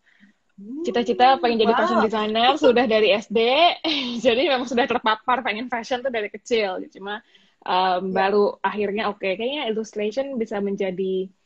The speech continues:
Speaker 2: apa ya, eh, sumber income, jadi akhirnya aku kayak, "Oke, bisa deh full time di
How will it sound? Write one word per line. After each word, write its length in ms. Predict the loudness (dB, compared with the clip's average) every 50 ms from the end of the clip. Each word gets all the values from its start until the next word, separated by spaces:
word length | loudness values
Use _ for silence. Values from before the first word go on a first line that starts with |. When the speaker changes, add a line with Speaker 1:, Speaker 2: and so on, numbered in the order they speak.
| _ _ _ _ _ _
Speaker 2:
apa 200 | -10 -6 -2 -2
ya, 320 | 0 0 2 0 0 -2 -4 -10 _ _ _ -6 _
eh, 220 | 2 2 4 2 0 0 0
sumber 420 | 0 2 2 4 4 4 4 2 0 -2 -4 -4 -2
income, 540 | -2 0 2 2 4 4 4 2 0 0 0
jadi 120 | 2 2 2 0
akhirnya 200 | 2 2 0 0 0
aku 80 | 0 -2
kayak, 140 | 0 0 -2 -2 -4
"Oke, 160 | -6 -6 -6 -6 -8 -10 -12 -12
bisa 140 | -8 -6 -4 -2
deh 120 | -2 -4 -4 -4
full 140 | -6 -6 -2
time 380 | 0 0 0 0 -2 -4 -8 -12
di 60 | -14